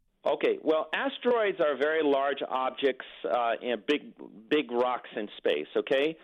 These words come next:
And then there are, uh, uh, meteoroids, which are kind of smaller versions of asteroids. Then there is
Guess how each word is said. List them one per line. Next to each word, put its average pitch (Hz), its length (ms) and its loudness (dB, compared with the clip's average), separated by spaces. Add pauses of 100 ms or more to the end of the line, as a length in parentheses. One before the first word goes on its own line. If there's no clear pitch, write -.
(260)
And 127 200 0
then 202 300 0
there 160 340 2
are, 131 280 0
uh, 127 240 -4
uh, 117 840 0
meteoroids, 147 1000 2 (460)
which 151 200 2
are 143 120 0 (100)
kind 302 280 -2
of 233 120 2 (180)
smaller 160 380 2
versions 131 460 0
of 117 80 0
asteroids. 98 720 0 (220)
Then 202 220 2
there 196 260 4
is 135 60 0